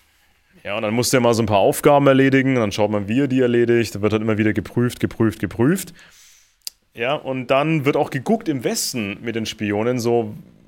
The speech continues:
äh, verhält er sich so, wie man es gerne hätte? Oder kriegt er kalte Füße oder was auch immer. Also so könnte man eben dann Max Mustermann rekrutieren bei diesen Ostbesuchen und kultivieren.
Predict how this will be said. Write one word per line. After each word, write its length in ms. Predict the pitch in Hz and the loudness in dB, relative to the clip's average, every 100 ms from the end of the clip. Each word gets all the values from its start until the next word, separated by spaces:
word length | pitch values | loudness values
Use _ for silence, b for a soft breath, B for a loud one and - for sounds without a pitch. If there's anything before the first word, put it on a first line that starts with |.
| _ _ _ - | _ _ _ -10
äh, 500 | 117 117 113 110 107 | -2 2 2 2 -2
verhält 480 | 95 - 113 135 160 | -4 -4 0 2 2
er 120 | 143 | 0
sich 220 | 117 120 | 0 -2
so, 200 | - 123 | 0 0
wie 80 | 120 | 0
man 160 | 117 110 | 0 0
es 160 | 104 | 0
gerne 220 | 104 95 90 | 0 0 -2
hätte? 260 | 82 - - _ _ _ _ _ _ _ _ | -6 -10 -14 _ _ _ _ _ _ _ _
Oder 640 | 104 98 95 95 95 90 85 - _ _ _ - | -4 0 2 4 4 2 -2 -12 _ _ _ -20
kriegt 220 | - 92 98 | -8 -2 -2
er 80 | |
kalte 280 | - 95 92 | 0 0 0
Füße 380 | - 143 - 131 | -2 -4 0 0
oder 160 | 113 92 | 0 -2
was 140 | 90 | -6
auch 60 | 87 | -8
immer. 160 | 90 | -6
Also 240 | 101 107 131 | -4 0 0
so 60 | |
könnte 320 | 139 135 147 147 | 0 -2 0 0
man 200 | 131 120 | 0 -2
eben 220 | 117 117 | -4 -2
dann 140 | 110 | 0
Max 260 | 110 101 - | 0 -4 -6
Mustermann 680 | 131 135 135 120 117 113 113 b b b - | -6 -4 -4 0 0 -2 -6 b b b -8
rekrutieren 800 | 98 147 - 180 170 151 143 139 | -4 -4 0 0 0 0 0 2
bei 100 | 131 | 0
diesen 180 | 123 120 | 0 -4
Ostbesuchen 680 | 107 - 120 104 120 107 104 | -8 -6 -8 -4 -4 -4 -4
und 160 | 107 | -6
kultivieren. 720 | - 131 131 107 87 92 - | -2 2 2 0 -4 -4 -8